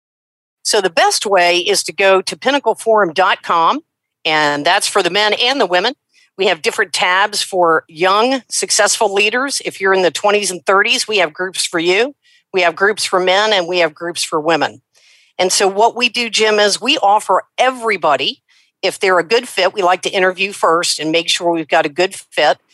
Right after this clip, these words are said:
is to invite them in to test drive Pinnacle Forum for an entire month. And then once they're done, uh, the test drive,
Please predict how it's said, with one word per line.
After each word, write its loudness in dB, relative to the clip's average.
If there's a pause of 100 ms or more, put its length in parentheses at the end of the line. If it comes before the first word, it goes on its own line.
(400)
is 0
to 0
invite 0
them 0
in 2
to -6
test -2
drive 0
Pinnacle -2
Forum 2
for 0
an 2
entire 0
month. -4 (580)
And 0
then 0
once 0
they're 0
done, 2
uh, 2
the -6
test 0
drive, 2